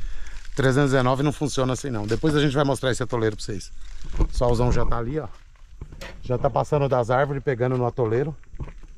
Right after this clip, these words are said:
E aí a gente passa e mostra pra vocês como tá. Esse é um dos mais compridos que a gente pegou.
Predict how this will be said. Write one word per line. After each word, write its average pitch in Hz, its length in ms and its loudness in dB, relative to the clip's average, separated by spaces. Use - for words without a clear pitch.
E 104 100 4
aí 107 300 2
a 110 80 2
gente 113 680 -2
passa 113 320 2
e 117 40 -2
mostra 110 280 0
pra 113 120 0
vocês 107 320 -2
como 131 240 0
tá. 95 220 -2
Esse 147 220 2
é 185 40 4
um 170 60 2
dos 135 140 -2
mais 175 220 2
compridos 160 440 2
que 160 100 0
a - 40 4
gente 131 180 0
pegou. 95 360 -4